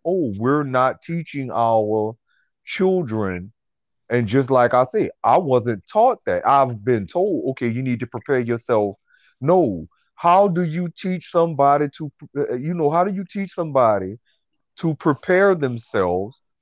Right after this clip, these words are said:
for the untimely death of a loved one? It's like, that's a hard thing to s-, it, it, it, it's easy to say, but how is he, how easy is it to do?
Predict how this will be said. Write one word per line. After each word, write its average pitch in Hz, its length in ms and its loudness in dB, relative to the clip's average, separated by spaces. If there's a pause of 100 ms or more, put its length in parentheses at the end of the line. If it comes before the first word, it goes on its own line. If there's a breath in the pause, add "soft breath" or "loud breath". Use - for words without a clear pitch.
(100)
for 135 140 2
the 104 180 -2
untimely 143 640 0
death 135 380 2
of 113 140 -6
a 139 60 -2
loved 156 360 -2
one? 92 220 -10
It's 123 220 -8
like, 135 280 2 (480)
that's 165 280 2
a 131 80 4
hard 165 560 2 (120)
thing 151 580 -2 (640)
to 135 160 2
s-, - 340 -10
it, 147 240 0
it, 160 200 4
it, 143 240 2
it's 143 280 0
easy 185 340 2
to 127 140 0
say, 175 460 0 (380)
but 143 100 0
how 196 400 2
is 180 200 -2
he, 160 260 -4 (120)
how 185 340 -2
easy 170 400 -2
is 143 180 -4
it 127 180 -6
to 120 100 -8
do? 87 400 -8